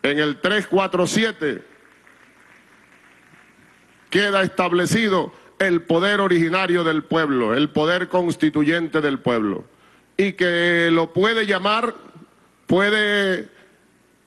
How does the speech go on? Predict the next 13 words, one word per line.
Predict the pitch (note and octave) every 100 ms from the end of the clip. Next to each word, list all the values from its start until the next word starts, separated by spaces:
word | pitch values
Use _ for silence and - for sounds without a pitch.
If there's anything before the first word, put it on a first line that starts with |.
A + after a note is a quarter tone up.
| _
ejecutar, | - G3 F#3+ F#3 F3+ F3 G3+ G#3+ G3+ D3+ B2 - D#3 -
poner | F#3 F3+ G#3
en | G#3+ G3+
desarrollo | F#3+ F#3 F3+ G3+ G#3+ G3+ G3 E3+ - - _
ese | E3+ F#3+ G3+
poder | G3 G3+ A#3+ A#3+ - - -
en | E3
el | E3+
momento | D#3+ D3+ F3 F3 - F3 E3+ - - _ _ _
que | D#3 D#3
lo | C#3+
crea | C#3+ D3+ D3+
conveniente. | C#3+ C#3 B2+ B2 A#2 A2 - -